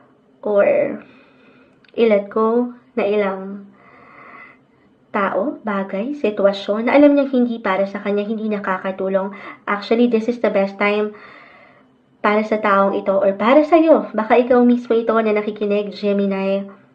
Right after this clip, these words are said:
to speak up, okay? Huwag mong sarilinin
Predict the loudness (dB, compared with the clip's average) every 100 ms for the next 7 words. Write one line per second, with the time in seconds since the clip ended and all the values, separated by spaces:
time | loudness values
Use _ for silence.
0 | _ _ _ 2 2 0 -6 -6 -8 -8
1 | -10 _ -4 0 2 2 0 0 4 6
2 | 6 4 4 2 0 0 -2 -4